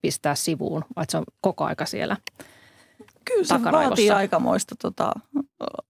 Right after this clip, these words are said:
Speaker 2: laskentatoiminta koko ajan, että, et, et, siis enhän mä nyt tietenkään ole, ö, lapsilla on isä, joka on yhtä lailla <laughs> vel-, velvollinen heitä elä-, elättämään ja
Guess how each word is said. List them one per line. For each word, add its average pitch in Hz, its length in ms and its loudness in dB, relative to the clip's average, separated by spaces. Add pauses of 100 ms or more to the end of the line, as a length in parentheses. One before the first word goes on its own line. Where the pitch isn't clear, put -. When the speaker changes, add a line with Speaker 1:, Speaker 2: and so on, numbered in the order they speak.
(120)
Speaker 2:
laskentatoiminta 220 1120 0
koko 220 320 2
ajan, 214 320 2
että, 220 280 -2 (520)
et, 196 160 -2
et, - 240 -6
siis 208 180 2
enhän 220 240 4
mä 202 80 4
nyt 196 160 2
tietenkään 185 500 2
ole, 180 280 0
ö, - 60 -2 (480)
lapsilla 190 520 -2
on 196 120 0
isä, 214 220 0
joka - 260 -4
on - 80 0
yhtä - 200 -2
lailla 214 320 2 (200)
<laughs> 277 220 2 (100)
vel-, 233 220 2
velvollinen 208 500 4
heitä 202 300 4
elä-, 208 300 4
elättämään 196 580 0
ja 233 100 0